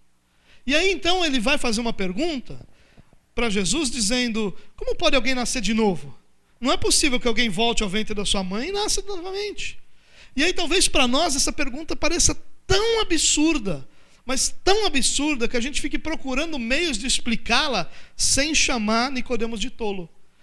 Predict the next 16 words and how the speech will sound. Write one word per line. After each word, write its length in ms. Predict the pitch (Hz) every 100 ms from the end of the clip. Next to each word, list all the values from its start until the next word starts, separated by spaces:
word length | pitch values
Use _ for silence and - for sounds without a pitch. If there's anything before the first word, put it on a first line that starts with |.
| -
Porque 220 | 208 -
ele, 180 | 269 294
como 160 | - 240
é 80 |
que 100 | -
pode 460 | - - 320 392 370
ser 280 | - 330 320
um 100 | 277
mestre 680 | 247 277 392 - - 269 - - - -
tão 240 | 381 466
grandioso 1120 | 359 392 427 381 311 262 349 415 302 233 185 - - - -
e 80 | 262
não 160 | 247 240
saber 320 | 214 185 190
disso? 560 | 180 143 - - - - - - -
Simples. 680 | - 349 330 165 139 -